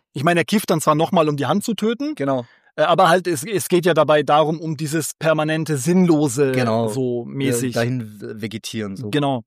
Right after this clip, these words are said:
Speaker 1: Also so gesehen kann man schon sagen, der Film hat irgendwie eine Message,
Speaker 2: Ja.
Speaker 1: aber jetzt trotzdem würde ich jetzt nicht sagen, halt
Speaker 2: <laughs>
Speaker 1: philosophischer Film oder so.
Speaker 2: Ja.
Speaker 1: Der ist auch tatsächlich, muss man sagen, sehr schlecht bewertet worden.
Speaker 2: Echt?
Speaker 1: Der hat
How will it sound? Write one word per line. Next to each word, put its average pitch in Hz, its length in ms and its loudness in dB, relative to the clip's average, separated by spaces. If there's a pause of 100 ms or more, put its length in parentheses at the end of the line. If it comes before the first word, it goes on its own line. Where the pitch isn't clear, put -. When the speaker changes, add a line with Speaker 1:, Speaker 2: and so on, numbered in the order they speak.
(120)
Speaker 1:
Also 156 160 2
so 196 160 4
gesehen 214 400 4 (180)
kann 156 220 2
man 202 160 6
schon 175 240 2
sagen, 156 320 4
der 165 80 2
Film 180 200 2
hat 151 100 0
irgendwie 160 260 0
eine 143 120 -2
Message, 139 360 -4
Speaker 2:
Ja. 113 240 0 (160)
Speaker 1:
aber 139 160 2
jetzt 165 280 2 (200)
trotzdem 139 560 2
würde 143 160 2
ich 139 100 0 (140)
jetzt 139 220 -2
nicht 117 200 -4
sagen, 127 300 0
halt 123 180 -4
Speaker 2:
<laughs> - 480 -8
Speaker 1:
philosophischer 151 600 2
Film 165 260 -2
oder 143 200 2
so. 135 220 2
Speaker 2:
Ja. 110 240 -4 (300)
Speaker 1:
Der 175 260 6
ist 220 340 2
auch 214 260 2
tatsächlich, 208 600 0
muss 185 240 2
man 196 160 0
sagen, 165 400 -2
sehr 190 280 2
schlecht 202 540 -2 (200)
bewertet 180 440 0
worden. 120 380 -8
Speaker 2:
Echt? 139 320 -2
Speaker 1:
Der 143 100 2
hat 160 160 2